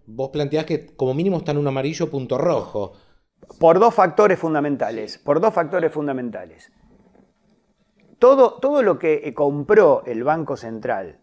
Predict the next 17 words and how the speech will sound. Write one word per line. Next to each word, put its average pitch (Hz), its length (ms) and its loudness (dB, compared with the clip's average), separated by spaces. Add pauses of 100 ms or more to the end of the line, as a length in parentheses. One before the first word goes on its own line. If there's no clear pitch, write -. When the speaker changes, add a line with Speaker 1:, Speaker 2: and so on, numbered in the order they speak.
Speaker 2:
desde 113 340 -10
que 117 80 -8
asumió 123 360 -8
Milei 135 300 -4
hasta 110 200 -10
ahora, 120 460 -4 (340)
que 107 100 -18
estamos 139 300 -4
hablando 131 380 -4
de 120 80 -4
arriba 139 240 -2
de 120 80 -2
diecisiete 107 400 -10
mil 147 160 -4
millones 123 380 -6
de 104 80 -10
dólares, 127 560 -6